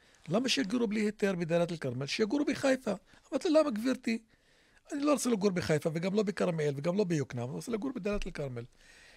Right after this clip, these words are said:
והדבר השלישי הוא העניין של, אה, אה, לפני כן, אני אומר תמיד את האמירה הזאת שבחור דרוזי מתגייס לצה"ל עם צו שמונה וצו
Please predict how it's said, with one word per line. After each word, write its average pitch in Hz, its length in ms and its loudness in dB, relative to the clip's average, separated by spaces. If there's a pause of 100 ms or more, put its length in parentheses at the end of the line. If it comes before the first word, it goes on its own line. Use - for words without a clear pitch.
(140)
והדבר 131 280 -2
השלישי 131 460 -6 (420)
הוא 131 140 -4
העניין 135 440 -2 (400)
של, 123 520 -2 (200)
אה, 110 420 -4 (300)
אה, 107 260 -8 (680)
לפני 175 260 -2
כן, 156 180 0 (420)
אני 151 100 0
אומר 175 140 0
תמיד 170 420 -2 (100)
את - 120 -10
האמירה 143 320 -2
הזאת 165 260 0
שבחור 127 680 -6 (160)
דרוזי 147 360 -4
מתגייס 143 440 -2
לצה"ל 202 380 -2 (360)
עם 139 160 0
צו 185 260 2
שמונה 214 380 2 (440)
וצו 147 240 4